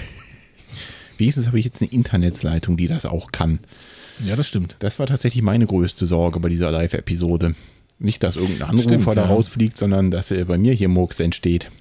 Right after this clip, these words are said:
Speaker 2: Dass du rausfliegst, aber es waren ja genug andere Anrufe.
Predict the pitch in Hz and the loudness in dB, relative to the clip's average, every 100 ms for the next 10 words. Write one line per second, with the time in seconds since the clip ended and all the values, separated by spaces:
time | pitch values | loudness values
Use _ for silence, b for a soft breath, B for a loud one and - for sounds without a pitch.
0 | _ b b b b b - 95 143 113 | _ b b b b b -12 -4 0 2
1 | 87 85 90 82 95 92 110 98 95 82 | 0 0 -2 -2 -2 0 0 0 0 0
2 | 98 98 82 82 82 80 - | 0 0 0 -2 -4 -6 -8